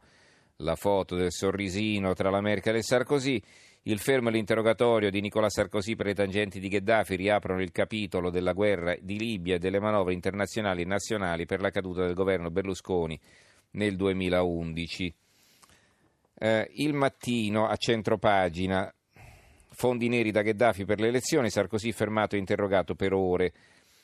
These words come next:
Qui il commento è di Franco Cardini, le giravolte di Parigi con la Libia. Eh, scrive Cardini, ha senza dubbio ragione la signora Nadine Morano che definire fedelissima dell'ex presidente della Repubblica francese Nicolas Sarkozy è poco, si tratta di una specie di passionaria.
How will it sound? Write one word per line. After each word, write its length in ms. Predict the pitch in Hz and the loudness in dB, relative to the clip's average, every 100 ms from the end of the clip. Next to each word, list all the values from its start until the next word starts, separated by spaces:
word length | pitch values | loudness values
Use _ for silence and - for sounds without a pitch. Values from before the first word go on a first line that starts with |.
| - - | -20 -4
Qui 140 | 143 | -2
il 100 | 131 | -2
commento 460 | 117 120 123 104 104 | -2 0 0 0 -2
è 20 | |
di 100 | 98 | 0
Franco 360 | 113 113 110 | 0 0 -2
Cardini, 480 | 113 139 123 113 101 | 0 0 0 -2 0
le 140 | 104 101 | 0 0
giravolte 500 | 120 120 120 98 107 | 2 4 4 2 -2
di 100 | 107 | 0
Parigi 420 | 117 110 92 101 | 0 0 -4 -4
con 220 | 104 101 | -2 0
la 100 | 101 | 0
Libia. 560 | 95 90 82 85 87 - _ _ _ _ - | 0 -2 -4 0 0 -2 _ _ _ _ -4
Eh, 120 | 104 | -4
scrive 320 | - 131 123 | -2 0 2
Cardini, 480 | 113 113 110 110 107 | 2 0 0 0 0
ha 40 | |
senza 360 | 101 123 113 120 | 0 0 0 0
dubbio 280 | 127 120 117 | 0 2 2
ragione 480 | 113 104 123 113 101 | 2 2 2 2 2
la 120 | 101 | 0
signora 360 | - 113 110 | -2 0 2
Nadine 380 | 107 107 117 110 | 2 0 0 -2
Morano 540 | 107 107 110 123 117 85 | 0 4 4 4 2 0
che 240 | 98 87 | -2 -2
definire 500 | 95 - 104 107 101 | -2 -4 -4 0 0
fedelissima 640 | 104 101 104 107 - 95 92 | 0 0 0 -2 -4 -2 0
dell'ex 320 | 98 107 - | 0 -2 -4
presidente 520 | 101 92 101 104 90 | -6 -4 -2 -2 0
della 180 | 98 95 | 0 2
Repubblica 560 | 95 90 110 92 90 90 | 0 -2 -4 -2 -4 -4
francese 460 | 95 90 107 92 | -4 -4 -4 -4
Nicolas 380 | 95 92 101 98 | -4 -2 0 0
Sarkozy 420 | 107 95 117 104 | -2 -2 -4 0
è 80 | 95 | -2
poco, 460 | - 87 82 90 92 | 0 0 0 -2 -8
si 120 | 110 | -4
tratta 320 | 104 98 101 | -2 -2 -2
di 120 | 92 | -4
una 100 | 101 | -6
specie 380 | 92 95 90 92 | -4 -4 -4 -6
di 100 | 85 | -4
passionaria. 760 | 92 87 101 104 117 87 71 | -4 -2 0 0 0 0 -4